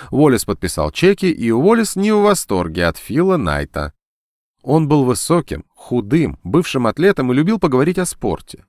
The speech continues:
Неудивительно, что мы часто общались с глазу на глаз. Уоллес, напротив, выглядел так, будто в жизни своей не ступал на поле для игры во что-либо, ну, разве что ради того, чтобы забрать снаряжение за неплатежи по кредитам.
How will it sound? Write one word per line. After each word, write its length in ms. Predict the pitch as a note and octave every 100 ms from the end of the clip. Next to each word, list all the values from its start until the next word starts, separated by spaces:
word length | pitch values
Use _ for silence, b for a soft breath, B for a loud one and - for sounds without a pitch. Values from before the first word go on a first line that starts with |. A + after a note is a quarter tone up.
| _ _
Неудивительно, 840 | E3 E3 E3 D#3 C3 D#3+ F#3+ D#3+
что 160 | B2 A#2+
мы 80 | A#2+
часто 300 | B2+ G#2+ G#2+
общались 400 | G2 A#2 B2+ A2
с 60 |
глазу 260 | G#2+ G#2+ G#2+
на 140 | B2+
глаз. 400 | C#3+ G#2 - - _ _ _
Уоллес, 500 | F#2 A2 F#3+ A3+ -
напротив, 540 | A3 G3+ D3+ A2+ G2
выглядел 540 | G#2 D3 D3+ C#3 C3+ C3
так, 280 | - A3+ C#3
будто 340 | C3+ - C3+
в 60 | A2+
жизни 300 | E3+ D#3+ C#3
своей 340 | - G#2+ F2+
не 120 | F#2
ступал 340 | - G2 A2+ A2
на 140 | G2+
поле 240 | B2+ D3
для 180 | A#2 G#2+
игры 220 | G2+ B2+
во 80 | A#2
что-либо, 480 | - A#2+ G2 D2+ E2
ну, 320 | G2 A#2 A2+
разве 280 | A2+ G#2 A2
что 260 | - A2+ G#2+
ради 200 | G2+ G#2
того, 240 | G2 D#3
чтобы 220 | D#3 B2+
забрать 320 | A2+ A2 A2+
снаряжение 680 | - G#2+ F#2+ F2 D#3 F3 D#3
за 220 | A2 A#2
неплатежи 540 | A2+ A#2 A#2+ A2+ A2 C3+
по 100 | C#3
кредитам. 560 | D3+ D3+ G#2 - -